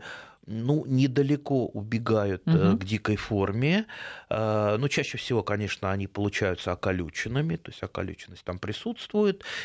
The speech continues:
Speaker 1: Если они, э, дадут плоды, это будет, ну,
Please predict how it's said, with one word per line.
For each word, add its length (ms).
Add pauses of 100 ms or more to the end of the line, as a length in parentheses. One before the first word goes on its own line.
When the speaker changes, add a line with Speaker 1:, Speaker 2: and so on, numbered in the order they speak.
(120)
Speaker 1:
Если 280
они, 460
э, 1000
дадут 480
плоды, 460
это 180
будет, 400
ну, 960